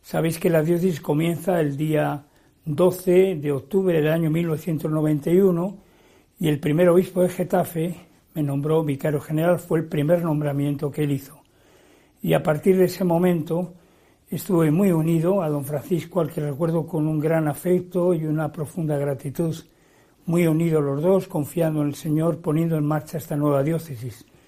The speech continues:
Es verdad que había ya una realidad eclesial muy rica, muy intensa, pero la creación de una nueva diócesis suponía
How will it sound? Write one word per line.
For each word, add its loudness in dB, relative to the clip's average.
Es 0
verdad 6
que -2
había 4
ya 2
una 0
realidad 2
eclesial -2
muy 2
rica, 2
muy 0
intensa, -2
pero 4
la 2
creación 2
de 10
una 6
nueva 4
diócesis 2
suponía -2